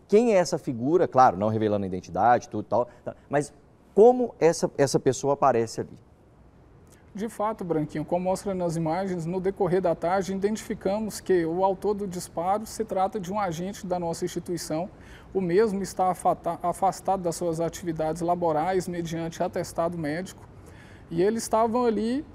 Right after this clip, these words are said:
Speaker 2: segundo o mesmo em depoimento hoje na nossa corregedoria, fazendo compras. E ele viu toda ali a ação e, por conta própria, por instinto próprio,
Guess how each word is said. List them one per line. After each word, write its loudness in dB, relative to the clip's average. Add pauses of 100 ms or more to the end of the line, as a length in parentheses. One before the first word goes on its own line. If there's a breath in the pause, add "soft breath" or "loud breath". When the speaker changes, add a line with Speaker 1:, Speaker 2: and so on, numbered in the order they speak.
(280)
Speaker 2:
segundo 0
o 4
mesmo 0
em -6
depoimento -2
hoje 0
na -4
nossa -6
corregedoria, 0
fazendo -2
compras. -2 (680 loud breath)
E 0
ele 4
viu 0
toda 2
ali 2
a 6
ação 0 (260)
e, 2
por 0
conta 0
própria, 0 (240)
por 2
instinto -4
próprio, -2